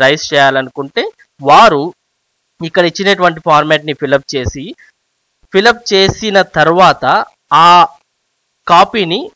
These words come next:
పోస్ట్ చేయాలి. పోస్ట్ చేసేటప్పుడు only ఆ కాపీనే కాకోకుండా వారి యొక్క హాల్ టికెట్, ఎగ్జామ్ రాసినప్పుడు వచ్చినటువంటి హాల్ టికెట్ ఉంటుంది కదండి, ఆ హాల్ టికెట్ని సెల్ఫ్ అటెస్ట్ చేసి దానికి ఎన్క్లోజ్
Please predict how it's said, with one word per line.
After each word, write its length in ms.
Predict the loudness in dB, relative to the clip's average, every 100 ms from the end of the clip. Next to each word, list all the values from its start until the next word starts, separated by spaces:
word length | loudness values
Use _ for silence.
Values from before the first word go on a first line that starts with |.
| _
పోస్ట్ 260 | 0 0 0
చేయాలి. 300 | 0 0 -2 -8 -20 _
పోస్ట్ 280 | 0 2 2
చేసేటప్పుడు 420 | -4 -2 -2 -2 -2
only 180 | 0 0 0
ఆ 20 | 2
కాపీనే 340 | 0 0 -4 -6 0
కాకోకుండా 580 | -2 -2 -12 -14 -4 -4 -4 -8 -20 -2
వారి 180 | 2 2 0
యొక్క 200 | -2 0 4
హాల్ 220 | 2 2
టికెట్, 260 | -4 -8 -8 _ -8
ఎగ్జామ్ 320 | 0 0 2 2
రాసినప్పుడు 440 | 2 -2 -4 -4 -4
వచ్చినటువంటి 520 | -4 -6 -4 -4 0
హాల్ 180 | 0 0
టికెట్ 260 | -4 -6 -6
ఉంటుంది 240 | -10 -10 -4
కదండి, 300 | -2 -2 -6 -12 _ _ 2 4
ఆ 20 | 4
హాల్ 300 | 4 4 2 -4
టికెట్ని 460 | -8 -8 -6 -6 -2 0
సెల్ఫ్ 280 | 0 0 -2
అటెస్ట్ 320 | -2 -6 -8 -8
చేసి 280 | -8 -6 -12 -16 _ _ _ _ 0
దానికి 300 | 0 -2 -6 -6
ఎన్క్లోజ్ 360 | -8 -4 -4